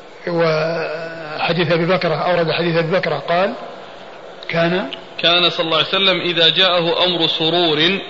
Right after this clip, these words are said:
Speaker 2: أو بشر به خر ساجدا شاكرا لله".
Speaker 1: إذا جاء أمر سرور أو بشر به خر ساجدا لله عز وجل، خر ساجدا لله. فيعني ه-، لعل هذا وجه إرادة، ولكنه مع هذا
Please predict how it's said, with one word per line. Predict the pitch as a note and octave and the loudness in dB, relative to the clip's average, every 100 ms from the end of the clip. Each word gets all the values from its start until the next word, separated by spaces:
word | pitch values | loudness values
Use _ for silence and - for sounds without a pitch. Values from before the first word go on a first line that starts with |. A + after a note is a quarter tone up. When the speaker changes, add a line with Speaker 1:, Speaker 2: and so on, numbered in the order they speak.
| D3+ | 0
Speaker 2:
أو | D#3 D3 | 0 0
بشر | F#3+ - E3+ D#3 C#3+ | 0 0 2 2 2
به | D#3+ F#3 - - - | 2 0 -2 -14 -14
خر | - G3+ F3+ E3 | -2 -2 0 0
ساجدا | - F3+ F3+ D#3 D#3 G3 G#3 | 2 4 4 2 2 2 2
شاكرا | - D#3+ D#3 F3 G3 F#3+ | 0 2 2 2 2 2
لله". | E3 D#3 D3+ C#3+ - - | 2 2 2 2 0 -2
Speaker 1:
إذا | E3+ F#3 E3+ | 0 2 2
جاء | D3+ F#3 F3 F3+ - F3 F3+ | 2 2 2 0 -2 -4 -4
أمر | F3+ F3 E3+ F3 | -2 0 0 0
سرور | E3 F3 F#3 F3+ E3 F3+ A3 - - - - - - - F3+ | 0 0 2 2 2 0 -4 -10 -14 -16 -16 -18 -18 -4 0
أو | F#3 E3+ | 2 2
بشر | F#3 - F3+ E3+ E3 | 2 2 2 4 4
به | F#3 D#3+ F#3+ A#3 A3 | 2 2 2 0 -2
خر | G#3+ G3+ E3+ | 0 2 2
ساجدا | F#3+ G3 G3+ G3 | 2 0 2 2
لله | F3+ F3+ D#3 | 2 2 2
عز | C3+ D3 | 2 0
وجل، | D3+ D3+ D3+ B2 - - - - - - | 0 0 -2 -4 -12 -16 -18 -18 -20 -14
خر | - F#3 E3+ | -4 0 0
ساجدا | D#3+ E3+ E3+ E3 | 2 2 2 0
لله. | D#3 D#3 D#3 D3 - - - - - - - - - - - | 0 0 0 0 -2 -10 -14 -18 -18 -18 -18 -18 -20 -18 -8
فيعني | G3 F3+ E3+ E3+ - - - - - G#3+ F#3+ E3+ | 0 0 2 0 -4 -8 -14 -16 -8 0 0 2
ه-، | F3+ A3+ A3+ | 0 2 2
لعل | A3+ G#3 A#3 | 2 2 2
هذا | A#3 A#3 | 2 4
وجه | A3 E3 E3+ | 4 2 2
إرادة، | G3 F#3 D3+ | 2 2 2
ولكنه | E3+ A3+ G#3+ A#3+ A#3+ | 2 2 2 0 0
مع | A3+ F3 | 0 0
هذا | F3+ G3+ A3+ A#3+ | 2 2 2 2